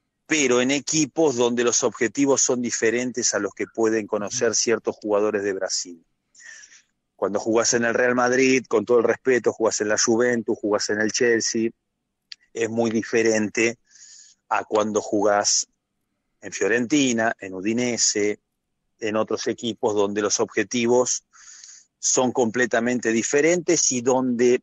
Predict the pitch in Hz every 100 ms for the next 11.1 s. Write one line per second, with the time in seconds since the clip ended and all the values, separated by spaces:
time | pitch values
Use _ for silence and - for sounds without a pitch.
0 | _ _ 123 113 - 123 123 120 127 143
1 | 147 - _ _ _ - 131 135 123 123
2 | 123 - 113 110 110 123 127 104 107 107
3 | 101 104 101 107 123 92 - _ _ _
4 | _ _ _ - 98 98 101 104 - 117
5 | 113 107 110 104 107 110 131 131 - -
6 | 104 98 101 104 117 - _ _ _ _
7 | _ - - - 117 104 101 104 113 104
8 | - 107 104 95 _ _ - - - -
9 | - - 127 120 113 107 117 110 - 120
10 | 107 110 101 156 107 95 92 92 95 117